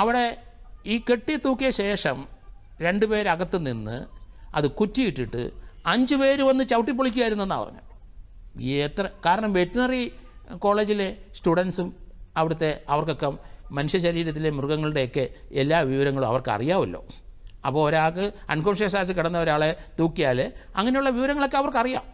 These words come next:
അങ്ങനെ പഠിക്കുന്നവരാ, മറ്റു കുട്ടികളെ പോലല്ല അവരെ കണക്കാക്കേണ്ടത്. അപ്പം പൊതുവെ നമ്മൾ നോക്കിക്കഴിഞ്ഞപ്പം ഈ കേസിനകത്ത് എവിഡൻസ്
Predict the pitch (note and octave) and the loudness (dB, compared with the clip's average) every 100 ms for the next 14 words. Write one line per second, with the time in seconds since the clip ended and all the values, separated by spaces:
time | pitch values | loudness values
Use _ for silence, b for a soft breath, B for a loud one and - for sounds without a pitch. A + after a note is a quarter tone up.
0 | - - D#3+ G#3 C4+ C4 B3+ C4 C4 A3 | -20 -6 -2 2 0 2 2 2 2 2
1 | G3 F3 C4+ A#3 C4 C4+ C4 A#3 B3 A#3 | 2 0 0 0 2 2 2 2 2 2
2 | F#3+ F3 E3 D#3+ A#2 G2 F#2 - - - | 2 -2 -2 -4 -4 -8 -10 -12 -16 -18
3 | b b b b b - C4 C4+ A#3+ - | b b b b b -2 0 0 -2 -8
4 | - A3 C#4 E4+ D4+ A#3+ A#3 G3 F#3+ E3+ | 0 4 4 4 2 2 2 0 -2 0
5 | B2+ B2 C3 - - - - - E3 G3+ | -2 0 0 -2 -4 -20 -20 -6 -2 0
6 | D3+ D#3 F3+ C3+ A#2+ C#3 C#3+ C#3 D3 E3+ | 0 -2 -2 -4 -2 -2 0 0 0 -2
7 | E3+ | -2